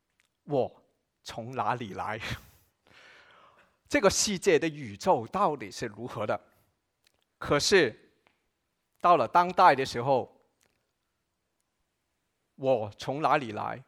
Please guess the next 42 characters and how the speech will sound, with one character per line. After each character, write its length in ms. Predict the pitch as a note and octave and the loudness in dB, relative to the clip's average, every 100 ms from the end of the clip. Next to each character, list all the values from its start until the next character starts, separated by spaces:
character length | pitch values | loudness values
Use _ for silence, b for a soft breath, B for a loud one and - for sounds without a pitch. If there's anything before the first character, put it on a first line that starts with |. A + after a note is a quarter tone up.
| _ _ _ | _ _ _
这 120 | - | -4
个 100 | F#3+ | -2
世 280 | D3+ - E3 | -2 -2 -8
界 320 | C3+ D3+ B2+ | -4 -2 -2
宇 260 | A2 A#2+ G#2+ | -4 -12 -10
宙 220 | - C3+ | -4 -4
是 140 | - C3 | -4 -10
如 200 | A2+ B2+ | -10 -10
何 220 | A2 A2+ | -8 -4
的， 180 | A2+ - _ - | -4 -6 _ -16
已 180 | A#2 | -14
经 360 | G#2+ D#3+ D#3 E3+ | -8 -6 -6 -8
这 140 | - F3+ | -2 0
样 100 | D3+ | 0
子 140 | C3 | -4
一 40 | C3+ | -6
个 80 | |
任 280 | C3 D3+ C3+ | -2 -2 -4
务 160 | C3 G#2+ | -8 -8
已 140 | A#2 | -10
经 140 | C3 F3 | -10 -10
转 320 | - G#2 G2+ | -6 -6 -6
移 120 | G#2 | -10
到 300 | A#2+ C#3+ A2 - _ _ _ _ _ _ _ _ _ _ _ _ _ | -2 0 0 -6 _ _ _ _ _ _ _ _ _ _ _ _ _
物 180 | A3 F3+ | -8 -8
理 140 | A2 | -8
学 240 | G#2+ A2 A#2+ | -12 -8 -4
家 200 | D3 C3+ | -2 -2
的 100 | B2+ | -4
身 180 | C3 C3 | -8 -4
上， 240 | C3 A2+ _ _ _ _ _ _ _ _ _ _ | -4 -4 _ _ _ _ _ _ _ _ _ _
因 160 | - A#3 | -4 2
为 280 | G#3+ C3+ - _ _ - | 4 2 -2 _ _ -18
数 360 | - C4+ B3 | -12 -6 -6
学 240 | - C#3+ D3+ | -4 -2 2
的 100 | E3+ | 2
model， 480 | F#3 G3+ E3+ A2 | 0 -4 -2 -4
数 220 | - G#3+ G#3 | -6 -10 -6
学 120 | D3 | -4
的 60 | |
模 220 | E3+ B2 B2+ | -2 -4 -4
型 300 | A#2 B2 | -8 -10